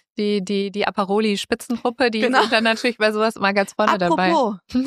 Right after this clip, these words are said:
Speaker 1: Apropos.
Speaker 2: hättest du Lust
Speaker 1: <laughs>
Speaker 2: auf einen Sekt?
Speaker 1: Und du hast einen, also, du hast einen Sekt mitgebracht. <laughs> Wie lange
Speaker 2: Dachte
Speaker 1: habt ihr den denn hier versteckt?
Speaker 2: Ja,
Speaker 1: Hab ich überhaupt nicht
Speaker 2: sag
Speaker 1: gesehen,
Speaker 2: mal.
Speaker 1: als ich reinge-, ja, klar.
Speaker 2: Hättest du Lust?
Speaker 1: Also wir stoßen auf jeden Fall mal auf
Speaker 2: Ja,
Speaker 1: eine
Speaker 2: cool.
Speaker 1: Session hier an. Geht los.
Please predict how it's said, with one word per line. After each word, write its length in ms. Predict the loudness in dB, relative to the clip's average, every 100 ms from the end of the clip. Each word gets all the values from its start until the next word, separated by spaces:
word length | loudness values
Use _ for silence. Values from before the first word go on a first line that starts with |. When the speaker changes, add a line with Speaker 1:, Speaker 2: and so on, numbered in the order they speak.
| 0
Speaker 1:
Apropos. 160 | -2 0
Speaker 2:
hättest 320 | 0 -2 -2
du 60 | 0
Lust 440 | 2 2 0 -6 -2
Speaker 1:
<laughs> 760 | -2 -2 -8 0 0 0 _
Speaker 2:
auf 140 | -6 -2
einen 180 | 0 2
Sekt? 320 | 0 -2 -8
Speaker 1:
Und 260 | -2 0 2
du 40 |
hast 180 | 0 0
einen, 100 | 0
also, 220 | 0 0
du 340 | -6 -6 -2
hast 140 | 0 0
einen 80 | -6
Sekt 340 | -4 -6 -4
mitgebracht. 580 | -8 -8 -12 -14 -12 -14 _ -16 -10 -6 0
<laughs> 840 | 0 0 -2 -4 -12 -4 -2 0 2
Wie 40 |
lange 160 | 2 4
Speaker 2:
Dachte 120 | 2
Speaker 1:
habt 80 | 2
ihr 80 | 0
den 140 | 0
denn 140 | 0
hier 160 | 0 0
versteckt? 440 | 0 0 -2 -2 -2
Speaker 2:
Ja, 240 | -2 2 4
Speaker 1:
Hab 80 |
ich 60 | 4
überhaupt 240 | 4 4 2
nicht 140 | 2
Speaker 2:
sag 120 | 2
Speaker 1:
gesehen, 140 | 2 2
Speaker 2:
mal. 100 | 2
Speaker 1:
als 80 | 0
ich 140 | 0
reinge-, 240 | 0 -2 -6 -8 -2
ja, 120 | -2
klar. 420 | -2 -4 0 0
Speaker 2:
Hättest 240 | 0 -2 -2
du 60 |
Lust? 260 | 0 2 2
Speaker 1:
Also 200 | 0 -2
wir 220 | 0 -2
stoßen 340 | 0 -2 0
auf 80 | 0
jeden 120 | -2
Fall 100 | 0
mal 120 | 0 2
auf 40 |
Speaker 2:
Ja, 120 | 2
Speaker 1:
eine 100 | 2 0
Speaker 2:
cool. 240 | 0 2
Speaker 1:
Session 220 | 2 0
hier 160 | -2 -2
an. 280 | -4 -8 -12 -14
Geht 180 | -12
los. 280 | -8 -6 -6